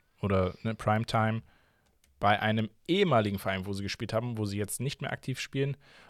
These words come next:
Und ja, du darfst entscheiden, welcher dieser beiden Phasen oder Spieler in, zu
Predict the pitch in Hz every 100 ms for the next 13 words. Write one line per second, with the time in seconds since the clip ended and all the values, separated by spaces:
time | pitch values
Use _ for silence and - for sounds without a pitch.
0 | _ - 110 110 - - - 127 98 -
1 | _ _ _ _ - 120 117 113 107 -
2 | 104 110 113 104 - 110 104 104 - 92
3 | 98 104 107 - _ _ _ _ _ -
4 | - 104 101 107 107 107 95 - - 104
5 | 104 107 104 - -